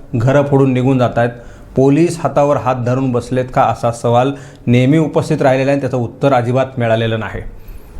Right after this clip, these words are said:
या सगळ्या गोष्टी आहेत. बीड जिल्ह्यामध्ये अनेक ठिकाणी सशस्त्र बाळगलेली काही प्रकरणं घडली असतील, काही गोळीबार घडले असतील, वाटेल त्या गोष्टी बीडमध्ये घडतायत आणि म्हणून महाराष्ट्रामध्ये बीड जिल्ह्याचं अशा प्रकारचं कलंकित नाव आहे.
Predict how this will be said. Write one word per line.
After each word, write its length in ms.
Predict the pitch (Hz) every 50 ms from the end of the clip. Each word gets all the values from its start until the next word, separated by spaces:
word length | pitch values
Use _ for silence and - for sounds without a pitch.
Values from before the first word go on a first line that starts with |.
| - -
या 100 | 147 143
सगळ्या 420 | - - 143 123 123 143 185 208 208
गोष्टी 360 | 185 180 165 - - 190 165
आहेत. 300 | 156 139 - 123 117 110
बीड 140 | 120 139 147
जिल्ह्यामध्ये 720 | 139 131 156 156 160 160 156 147 147 143 156 160 165 170
अनेक 380 | - - 131 135 151 160 151 160
ठिकाणी 280 | 156 143 151 156 147
सशस्त्र 420 | 143 151 139 - 143 135 139 151 147
बाळगलेली 520 | 127 127 127 135 135 135 139 139 139 139 139 - - - - - -
काही 440 | 127 135 147 151 147 135 131 127 120
प्रकरणं 440 | 123 139 135 - 165 151 151 156
घडली 260 | 135 127 135 139 139 139
असतील, 280 | 131 127 - 139 131
काही 160 | 135 139 135
गोळीबार 440 | 131 107 123 127 127 131 131 131 131
घडले 260 | 120 120 120 120 120
असतील, 380 | 117 110 92 - - 131 139 143 139 - - - - - - -
वाटेल 840 | 123 117 139 143 147 - - - - - - - 196 202 190 190 190
त्या 120 | 185 185 185
गोष्टी 380 | 165 151 147 - 151 151 156
बीडमध्ये 420 | 147 135 139 139 139 135 131 123 117
घडतायत 440 | 104 113 110 113 - - 135 143 139 - - 120
आणि 100 | - 135
म्हणून 240 | 135 131 147 165 170
महाराष्ट्रामध्ये 680 | 165 143 135 147 151 139 - 160 147 135 131 131 151
बीड 180 | 143 123 135 131
जिल्ह्याचं 540 | 123 131 127 127 127 123 - 131 135 139 -
अशा 220 | 117 113 - 123 123
प्रकारचं 460 | 120 117 113 - 120 113 110 - 113
कलंकित 440 | - - 117 110 113 107 117 123 120
नाव 220 | 123 113 113 113 113
आहे. 140 | - -